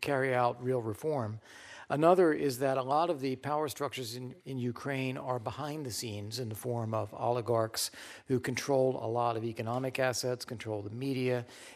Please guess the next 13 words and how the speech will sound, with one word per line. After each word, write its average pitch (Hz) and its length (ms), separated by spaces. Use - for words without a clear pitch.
and 117 300
it's 131 180
gonna 170 160
be 143 140
very 151 240
difficult 127 580
for 135 160
him 117 320
to 113 140
take 127 260
on 120 200
that 110 220
system. 107 460